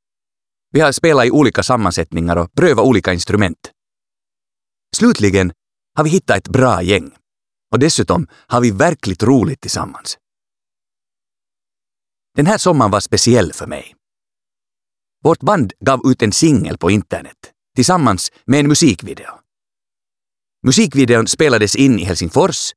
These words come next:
Esbo och på Högsuora i Åbolands skärgård. För videon jobbar vi mycket. Vi transporterar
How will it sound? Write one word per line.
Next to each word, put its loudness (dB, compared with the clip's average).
Esbo 0
och 0
på 2
Högsuora -2
i 2
Åbolands 0
skärgård. -4
För 2
videon 2
jobbar 2
vi -2
mycket. -4
Vi -2
transporterar 0